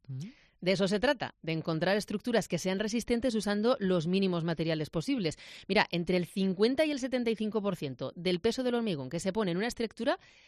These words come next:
Speaker 2: no ayuda a soportar cargas. Pesa más sobre el resto de la estructura.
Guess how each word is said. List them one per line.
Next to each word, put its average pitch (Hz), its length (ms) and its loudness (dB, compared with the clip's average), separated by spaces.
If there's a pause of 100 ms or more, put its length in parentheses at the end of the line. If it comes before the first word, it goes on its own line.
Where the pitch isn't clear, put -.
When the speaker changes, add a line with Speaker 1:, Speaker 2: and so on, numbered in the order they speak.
(160)
Speaker 2:
no 247 240 4
ayuda 160 280 4
a 139 40 -6
soportar 156 420 -4
cargas. 120 420 -10 (220)
Pesa 262 300 4
más 247 280 0
sobre 180 300 0
el 170 80 2
resto 180 380 2
de 143 60 -2
la 139 80 -4
estructura. - 480 -8